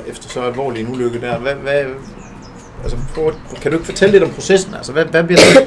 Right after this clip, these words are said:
<coughs> hvad bliver der sat i gang? Det er jo ikke, altså, de er jo, de er jo dygtige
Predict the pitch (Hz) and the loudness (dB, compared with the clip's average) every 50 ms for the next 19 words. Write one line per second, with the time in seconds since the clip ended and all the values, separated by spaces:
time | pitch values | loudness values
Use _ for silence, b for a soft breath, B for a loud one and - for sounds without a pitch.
0 | - - 208 - - 170 170 170 180 175 156 - - 143 131 131 127 143 147 131 | 2 -6 -8 -2 2 2 4 4 4 4 2 2 2 0 0 2 2 2 2 2
1 | 151 165 180 185 180 - 151 117 117 175 175 170 160 143 147 175 190 202 180 196 | 2 2 2 2 2 0 -4 -2 0 2 2 2 2 0 0 -2 0 2 4 4
2 | 220 220 220 156 123 104 90 | 4 4 4 0 -4 -4 -4